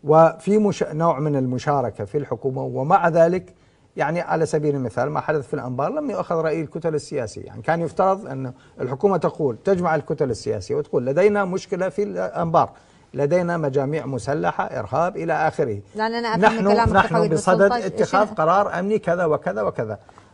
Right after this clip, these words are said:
Speaker 1: ما هو الرأي؟ يفترض أن يكون مثل هذا
Speaker 2: في،
Speaker 1: التشاور.
Speaker 2: في دقيقة،
Speaker 1: فكيف
Speaker 2: في
Speaker 1: إذا
Speaker 2: أقل
Speaker 1: كنا في
Speaker 2: من دقيقة
Speaker 1: المعارضة؟
Speaker 2: دكتور، أفهم من كلامك تهميش الكتل والتفرد بالقرار؟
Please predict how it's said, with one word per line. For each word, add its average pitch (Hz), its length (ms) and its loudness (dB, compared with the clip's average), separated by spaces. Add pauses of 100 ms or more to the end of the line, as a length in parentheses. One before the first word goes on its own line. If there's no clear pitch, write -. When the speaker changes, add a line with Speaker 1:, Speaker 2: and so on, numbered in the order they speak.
(200)
Speaker 1:
ما 165 100 4
هو 170 200 6
الرأي؟ 147 360 4 (360)
يفترض 208 420 0
أن 226 80 0
يكون 247 240 0
مثل 214 200 2
هذا 175 220 2
Speaker 2:
في، 254 120 0
Speaker 1:
التشاور. - 240 2
Speaker 2:
في 254 100 -2
دقيقة، 240 440 -2
Speaker 1:
فكيف 214 300 6
Speaker 2:
في 208 100 4
Speaker 1:
إذا 196 120 6
Speaker 2:
أقل - 200 2
Speaker 1:
كنا 175 100 0
في 143 120 0
Speaker 2:
من 156 40 0
دقيقة - 180 2
Speaker 1:
المعارضة؟ 139 380 2
Speaker 2:
دكتور، 185 460 -6 (160)
أفهم 220 340 -8
من 202 160 -8
كلامك 208 580 -6 (380)
تهميش 220 500 -2
الكتل 214 580 -4
والتفرد 202 560 -6
بالقرار؟ 208 520 -4